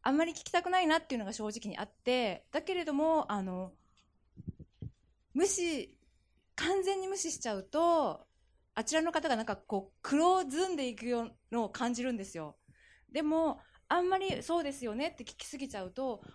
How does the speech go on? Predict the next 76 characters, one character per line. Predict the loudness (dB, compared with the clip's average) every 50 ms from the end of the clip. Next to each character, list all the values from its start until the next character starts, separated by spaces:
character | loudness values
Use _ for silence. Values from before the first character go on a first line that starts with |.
| -8 -2
今 | 0 0 0
度 | 0 0
は | -2
な | -2 -2 -2 -2
ん |
か | -4 -4
ち | -4 -4
ょ |
っ | -6
と | -6 -8
自 | -6 -4 2
分 | 4 6 6
も | 6 6
濁 | 6 4 4 4
っ | 2
て | 0 0 -2
い | -4 -2
く | -2
の | -6 -6
を | -6
感 | -6 -4 -2 -2 -2
じ | -2 -4
る | -4 -4
ん | -4
で | -6 -8
す | -10 -10
よ。 | -10 -10 -10 -12 _ _ -20 -20 -20 -20 -20 -14
そ | -8 -2 2 4 4
う | 4
い | 4 2
う | 2
時 | 0 -2 -2 -2 -6
っ | -6
て、 | -6 _ -4 -2 0 0 0 0
な | -2 -2
ん | -2
か、 | -2 -4 -6 -6 -8 -14 -14 -8 -8
お | -4 0
互 | 2 2 4 6 6 4 6
い | 6
を | 6
愛 | 6 6 4 4
の | 2 0 -2
視 | -2 -4
点 | -2 -2 0 0 0
で | -2
見 | -2 -4 -2
な | -2 -2 -2
が | -2 -2 0
ら、 | 2 2 4 4 4 2
上 | 0 0 0 0 0
手 | 0 -2
に | -4 -4
お | -4 -6
付 | -8 -8 -2
き | 0 0
合 | 2
い | 0 0
し | -4
て | -4 -4
い | -4
く | -4 -6
に | -8 -6 -6
は | -2
ど | 0
う | 0
し | 0
た | -2 -4
ら | -6
い | -8
い | -8
で | -8
し | -10 -10
ょ | -12
う | -12
か？ | -12 -14 -14